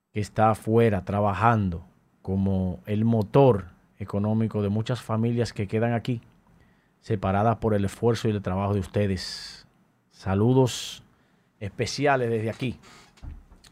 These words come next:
desde su programa Asignatura Política. Señores, y, y el país está patas arribas. Hay temas hoy, pero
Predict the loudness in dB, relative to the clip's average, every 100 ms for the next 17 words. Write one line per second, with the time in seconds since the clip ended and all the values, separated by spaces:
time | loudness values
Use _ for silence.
0 | -14 -4 -2 2 2 2 -2 -20 _ _
1 | -4 0 0 0 2 2 0 -2 -6 -6
2 | -2 -2 0 0 2 0 -2 -4 -12 -16
3 | -20 _ _ _ -20 -20 -20 -20 -20 -4
4 | 6 8 8 8 0 0 0 2 4 2
5 | 2 -2 -6 -12 _ _ -2 -2 0 2
6 | 2 0 0 -2 4 6 6 2 -6 _
7 | _ _ _ _ _ _ _ _ 2 2
8 | 0 -4 -4 -4 0 0 0 -2 -8 -12
9 | -16 -20 _ _ _ _ _ _ _ _
10 | _ _ _ _ _ _ _ 0 0 0
11 | 2 2 4 2 0 -8 -2 2 4 4
12 | 4 2 -2 -2 2 2 2 0